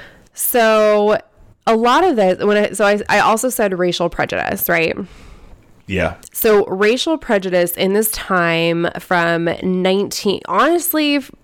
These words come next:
Speaker 1: well, we can go way, way back,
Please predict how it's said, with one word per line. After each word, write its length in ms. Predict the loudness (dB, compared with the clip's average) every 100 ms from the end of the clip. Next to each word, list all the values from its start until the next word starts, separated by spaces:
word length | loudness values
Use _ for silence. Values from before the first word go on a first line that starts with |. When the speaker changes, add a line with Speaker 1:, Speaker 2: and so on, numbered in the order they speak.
| -10 -6
Speaker 1:
well, 400 | 0 2 2 0 -2
we 140 | -2
can 180 | 0 0
go 320 | 0 0 -2 -4 -10 -10 -10 -4
way, 520 | -4 0 2 4 2
way 200 | 2 2
back, 540 | 0 0 -2 -2 -6